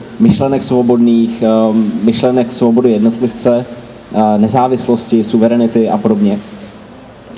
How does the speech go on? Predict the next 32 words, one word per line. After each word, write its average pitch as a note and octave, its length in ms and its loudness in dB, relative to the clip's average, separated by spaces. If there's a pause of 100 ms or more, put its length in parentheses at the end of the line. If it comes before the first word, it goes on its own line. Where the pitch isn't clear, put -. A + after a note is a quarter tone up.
Eh, G#2 320 0 (340)
jistě E3 300 0 (360)
jste - 180 -2
si E3 140 0
všimli, C#3 460 2 (600)
eh, A#2 40 2 (220)
že B2+ 120 0
jsou D3+ 320 0
státy B2+ 560 0 (100)
na A2+ 120 2
světě, B2 380 2
které C3+ 260 0
jsou D3+ 120 0
na C#3 80 0
tom C3+ 200 0
trošku A#2+ 480 0
lépe G#2+ 300 0
než G#2+ 200 -2
my, A2 280 2 (580)
trošku A#2+ 260 0
lépe C3 300 0
než, A#2 280 0
eh, G2+ 320 2 (680)
státy A#2 300 2
Evropské B2+ 380 2
unie, A2 420 2 (560)
kde C#3 260 2
je B2 220 0 (120)
větší A#2+ 260 2
klid, A#2 560 0
větší A2 300 0
pohoda, A2 540 0